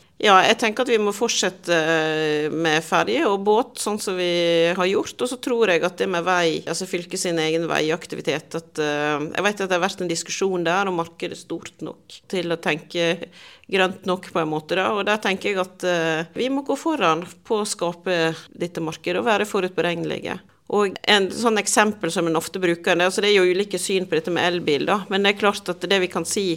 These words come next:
med at for eksempel en nasjonalt har hatt en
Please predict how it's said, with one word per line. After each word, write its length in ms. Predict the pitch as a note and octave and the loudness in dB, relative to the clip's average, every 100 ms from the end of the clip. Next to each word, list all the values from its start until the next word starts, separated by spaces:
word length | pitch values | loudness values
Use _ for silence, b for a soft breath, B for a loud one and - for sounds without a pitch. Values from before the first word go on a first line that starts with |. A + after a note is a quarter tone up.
| - E3+ | -2 0
med 240 | F#3 F3 | 2 2
at 160 | F3+ - | 2 -4
for 140 | F#3 | -4
eksempel 480 | F#3 F#3+ - D#3 B2+ | -2 -2 -2 -2 0
en 220 | D#3 D3+ C#3 - - | -2 -2 -4 -6 -4
nasjonalt 560 | E3+ F#3+ F3+ A#3 - | -2 0 2 2 2
har 80 | G#3+ G3 | -4 -4
hatt 180 | G3+ F3 | -4 -2
en 160 | E3+ | 0